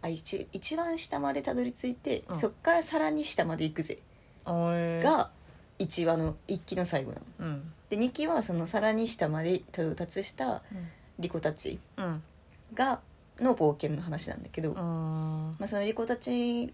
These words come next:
Speaker 1: まあ、その、い-、その一番下に行って、
Speaker 2: うんうん。
Speaker 1: いろん-、え、なんか変な怪獣み-、怪獣でもないけど、
Speaker 2: うん、敵？
Speaker 1: 人じゃない何かと会うの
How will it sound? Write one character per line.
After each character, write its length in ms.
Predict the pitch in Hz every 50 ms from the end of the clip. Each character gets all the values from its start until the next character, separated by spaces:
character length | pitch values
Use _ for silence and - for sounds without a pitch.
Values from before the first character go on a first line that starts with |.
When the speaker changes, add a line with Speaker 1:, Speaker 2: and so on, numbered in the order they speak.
| - -
Speaker 1:
ま 80 | 233
あ、 20 | 226
そ 140 | - -
の、 100 | 151 147
い-、 120 | - - - - - - - - - - - - - - - - - - - -
そ 160 | - - 190
の 60 | 170
一 180 | 160 160 - 185
番 160 | 175 175 185
下 140 | - - 185
に 80 | 185 185
行 80 | 180
っ 20 | -
て、 320 | - - 269 240 - - - -
Speaker 2:
う 40 | 190
ん 20 | 180
う 40 |
ん。 100 | 165 156 151 - 170 160 156 - - - - -
Speaker 1:
い 100 | 185 190
ろ 100 | 170 165
ん-、 140 | 160 156 - - - - -
え、 80 | -
な 100 | - 160
ん 40 | 160
か 100 | 156 156
変 200 | 180 196 180 170
な 100 | 170 165
怪 220 | 160 - 165 151 147
獣 240 | - 156 151 147
み-、 60 | 147 147 - -
怪 180 | - - 156 147
獣 100 | 147 151
で 60 | 156
も 100 | 165 165
な 80 | 160
い 60 | 156 151
け 100 | - 151
ど、 60 | - - - - - - - - - 202
Speaker 2:
う 20 |
ん、 80 | 180 170
敵？ 400 | 165 - 196 180 - - 220 - -
Speaker 1:
人 260 | - - - 214 208
じ 120 | 208 220
ゃ 40 | 233
な 140 | 233 233 233
い 80 | 233 202
何 240 | 165 151 151 147
か 160 | 147 - 151 151
と 160 | - 151 143
会 100 | 139 -
う 20 |
の 60 | -